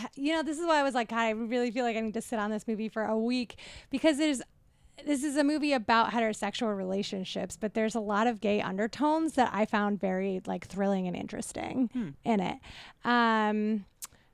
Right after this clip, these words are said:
Speaker 1: and I really like the vulnerability of Joaquin Phoenix's character, uh, because, you know, he's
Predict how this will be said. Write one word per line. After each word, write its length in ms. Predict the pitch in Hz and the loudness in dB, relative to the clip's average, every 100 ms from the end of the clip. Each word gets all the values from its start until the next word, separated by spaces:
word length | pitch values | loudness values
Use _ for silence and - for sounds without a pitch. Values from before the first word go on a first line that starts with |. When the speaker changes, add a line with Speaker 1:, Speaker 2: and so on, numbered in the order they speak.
| _ _ - | _ _ 2
Speaker 1:
and 200 | 269 262 | 4 6
I 60 | |
really 380 | 254 247 285 320 | 4 2 2 2
like 500 | 285 247 233 226 - - - | 4 4 4 4 -2 -14 -8
the 380 | 220 226 220 196 | 0 2 2 2
vulnerability 760 | 214 214 220 202 202 214 233 | 2 2 2 0 2 2 2
of 60 | 220 | 0
Joaquin 400 | 220 214 240 220 | 0 0 0 -2
Phoenix's 460 | 220 208 214 202 - | -2 -4 -4 -8 -8
character, 800 | 202 214 254 330 349 359 339 - | -2 2 2 2 2 2 0 0
uh, 340 | 220 214 208 202 | 2 4 4 2
because, 1120 | 214 - 180 220 214 202 - - - - - - - - _ _ _ _ _ _ _ | -2 -6 -2 2 2 0 -8 -12 -14 -14 -16 -20 -20 -20 _ _ _ _ _ _ _
you 140 | 262 277 | 0 2
know, 260 | 226 202 | 4 2
he's 360 | 202 220 226 | 0 -4 -4